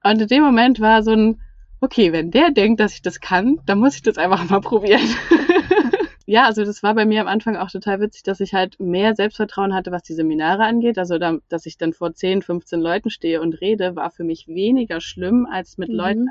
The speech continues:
Speaker 1: eins zu eins im Coaching zu arbeiten. Total verrückt eigentlich. Aber das hat sich dann während der, der Jahre, die ich dann die Seminare gegeben hab, hab ich immer mehr gemerkt, okay, jetzt steigt mein Selbstbewusstsein auch mit den Leuten eins zu eins noch tiefer zu gehen und noch mehr irgendwie reinzuschauen und noch,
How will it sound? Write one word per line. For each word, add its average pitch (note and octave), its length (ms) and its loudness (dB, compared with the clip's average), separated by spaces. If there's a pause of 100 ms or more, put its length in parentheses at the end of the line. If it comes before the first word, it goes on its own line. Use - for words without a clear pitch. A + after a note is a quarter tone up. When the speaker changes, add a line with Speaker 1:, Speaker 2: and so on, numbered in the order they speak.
Speaker 1:
eins - 180 -20
zu - 100 -14
eins F3 220 -8
im F3 80 -16
Coaching F3 380 -10
zu - 140 -16
arbeiten. D3+ 400 -10
Total D#3+ 340 -10
verrückt - 420 -12
eigentlich. E3+ 440 -6 (100)
Aber F3 140 -2
das E3+ 140 -2
hat F#3 160 -4
sich E3+ 120 -10
dann E3 400 0
während F3 360 -4
der, E3+ 100 -4
der E3 340 -10
Jahre, D#3+ 360 -2
die E3 100 -6
ich E3 80 -8
dann D#3+ 160 -8
die D#3+ 100 -6
Seminare D#3+ 460 -6
gegeben E3 400 -4
hab, E3+ 160 -8
hab E3 100 -12
ich E3 120 -6
immer E3 160 -6
mehr D#3+ 180 -4
gemerkt, D#3 380 -8
okay, E3 360 -4 (640)
jetzt E3 180 -6
steigt F#3 300 2
mein F3 160 -2
Selbstbewusstsein E3+ 680 -4
auch D#3+ 160 -6
mit E3 180 -6
den E3 120 -2
Leuten D#3+ 300 -4
eins E3 260 -6
zu - 80 -12
eins E3 240 -6
noch D#3+ 160 -8
tiefer E3 360 -12
zu - 140 -14
gehen C#3+ 260 -10
und D#3 160 -8
noch E3 280 -4
mehr D#3 220 -8
irgendwie D3+ 260 -8
reinzuschauen D3 680 -12
und D3+ 140 -6
noch, D#3+ 340 -6